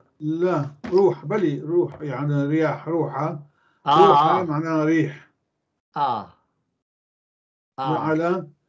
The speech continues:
Speaker 1: مثقالا لل-، لل-، لل-، للرياح.
Speaker 2: طيب، أنا حتحقق، أنا أتحقق
Speaker 1: نعم،
Speaker 2: من
Speaker 1: لواقع،
Speaker 2: الكلمة هاي.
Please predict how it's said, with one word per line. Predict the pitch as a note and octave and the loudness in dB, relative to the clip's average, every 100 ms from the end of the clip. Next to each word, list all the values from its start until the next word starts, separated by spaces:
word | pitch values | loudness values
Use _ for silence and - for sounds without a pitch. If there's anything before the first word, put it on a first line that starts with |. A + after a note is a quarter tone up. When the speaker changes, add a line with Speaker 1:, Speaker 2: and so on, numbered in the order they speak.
| _ _ _ | _ _ _
Speaker 1:
مثقالا | D#3+ D3 - F3+ F3+ F#3 G3 | -6 -4 -4 0 4 6 4
لل-، | G3 F3+ D3+ E3 D3+ D3 | 2 -2 0 0 0 0
لل-، | D#3 D3+ E3 D3 | 0 0 -2 0
لل-، | D3 D3 C#3+ D3 | 2 4 2 0
للرياح. | D3+ D3 D3 C#3+ C#3+ D#3+ D#3 C#3 - - _ _ _ _ _ _ _ _ _ _ _ _ _ _ _ _ _ | -2 2 2 2 4 4 4 2 -4 -16 _ _ _ _ _ _ _ _ _ _ _ _ _ _ _ _ _
Speaker 2:
طيب، | - G#2+ - _ _ - | -8 -8 -10 _ _ -4
أنا | E3+ F3+ | -2 0
حتحقق، | E3 E3+ E3+ D#3+ - E3+ - D3 - C3+ - | -2 -4 -6 -6 -6 -8 -6 -10 -10 -18 -14
أنا | C#3 C#3 | -10 -10
أتحقق | C3 - - D3+ | -10 -10 -6 -2
Speaker 1:
نعم، | D#3 C#3+ B2+ | 0 0 0
Speaker 2:
من | |
Speaker 1:
لواقع، | C#3+ D#3+ F3 | 0 4 4
Speaker 2:
الكلمة | C3 B2 | 4 2
هاي. | B2+ | 2